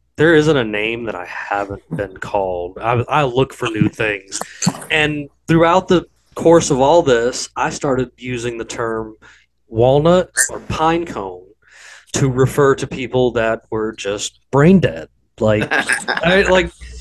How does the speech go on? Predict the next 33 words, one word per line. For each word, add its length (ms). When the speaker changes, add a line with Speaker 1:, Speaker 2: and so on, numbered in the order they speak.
Speaker 1:
when, 140
you 100
know, 80
when, 220
when 160
they'd 160
get 120
in 120
here 160
and 100
they'd 120
be 220
name 220
calling 320
and 100
stuff 240
like 180
that, 300
like, 200
I 200
did 240
not 240
realize 440
how 280
powerful 640
saying, 500
"Well, 120
aren't 220
you 100
just 220
an 80
adorable 600
walnut?" 560